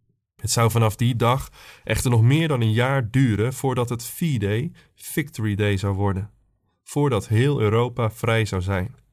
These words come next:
Deze geschiedenis wordt vaak gebruikt om uit te leggen hoe het met het Koninkrijk van God zit. Met de kruisiging en opstanding van Jezus Christus was het D-Day. Daar viel de beslissing en werd de macht van het kwaad ontroond.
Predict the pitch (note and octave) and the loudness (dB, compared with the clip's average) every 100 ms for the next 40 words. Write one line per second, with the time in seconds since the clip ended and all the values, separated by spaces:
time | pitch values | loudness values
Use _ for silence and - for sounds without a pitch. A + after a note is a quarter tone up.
0 | _ _ _ _ A2+ C3 B2 - G#2 - | _ _ _ _ 2 2 0 -2 -4 -2
1 | C3+ A#2+ G#2 - A2 - C3 C#3 A2 F#2+ | 0 0 -2 -4 -4 -2 -2 -2 -4 -2
2 | G#2 C3 D#3 - _ _ _ - B2 A#2 | 0 0 -4 -14 _ _ _ -6 -4 -2
3 | E3+ D#3 A2+ G#2 G#2 A#2+ A#2 B2 A#2 A#2 | -2 0 0 0 0 0 0 0 -4 -4
4 | A#2 B2+ B2+ B2 A#2+ A2+ A#2 A2+ - D#3 | -4 -2 -2 -2 -2 -2 -2 -6 -6 -4
5 | C#3+ - G2+ - - _ _ _ _ _ | -4 -6 -8 -8 -20 _ _ _ _ _
6 | _ _ _ _ _ _ _ _ _ - | _ _ _ _ _ _ _ _ _ -6
7 | G#2+ A2+ A#2 A#2+ C#3 C#3+ - C#3 C#3+ F#2 | -4 0 2 2 2 0 0 0 0 -2
8 | A#2 - B2 B2+ C3+ C3 A2+ G#2+ A#2 C3+ | -4 -4 -2 -2 -2 -2 0 2 2 0
9 | A2 - C3+ A#2+ - G#2+ A#2+ A2 A2+ G#2+ | -4 -4 -4 -4 -4 -4 -2 -2 -2 -2
10 | C#3 F#2+ G2 F#2+ - - _ _ _ - | -2 0 0 -2 -6 -14 _ _ _ -6
11 | A2 A#2+ C3 C#3 C3+ A#2+ G2+ G2+ A#2+ B2+ | 0 2 2 2 0 0 -2 -2 -2 -2
12 | C3+ C3+ C#3 A2+ G#2+ G#2 G2+ G#2+ A#2+ - | -2 -2 -2 -2 -2 0 0 0 -2 -4
13 | B2+ G2+ - B2 A2 A#2+ A#2 A2 - A2+ | -4 -6 -4 -2 0 -2 -4 -6 -2 -2
14 | G2+ - - - | -2 -4 -12 -20